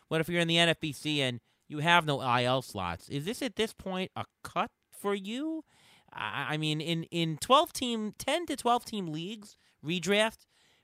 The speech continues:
with no I L, I think it's a cut right now because you can use that roster better. If you're in eighteen team leagues,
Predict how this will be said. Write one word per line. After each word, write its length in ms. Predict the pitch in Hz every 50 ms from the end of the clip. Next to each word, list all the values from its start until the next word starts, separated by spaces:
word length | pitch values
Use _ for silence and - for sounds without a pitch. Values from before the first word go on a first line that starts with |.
| _ _ _ -
with 240 | 165 160 151 - 151
no 360 | 151 156 165 170 180 180 175
I 240 | 156 156 156 156 151
L, 360 | 143 143 143 165 214 233 - -
I 160 | - 151 165
think 300 | 160 - - 285 349 -
it's 180 | 403 - - 147
a 60 | -
cut 360 | - - - - 185 - -
right 240 | 131 120 113 104 101
now 460 | 101 101 98 95 92 92 92 95 92 - _ _ - - _
because 340 | - 135 - 160 147 135 -
you 80 | 151 -
can 160 | - 160 151
use 160 | 156 156 147
that 160 | 135 131 123
roster 400 | 123 131 127 131 127 - - 120
better. 440 | 104 110 127 135 120 113 107 107 - - _ _ _ _ -
If 140 | - 156 -
you're 160 | 156 165 165
in 300 | 165 160 160 151 151 139 - _ _ _ _ _
eighteen 420 | 147 160 170 - - 220 214 214
team 280 | 202 - 233 220 220 220
leagues, 480 | 220 226 226 226 208 185 185 - -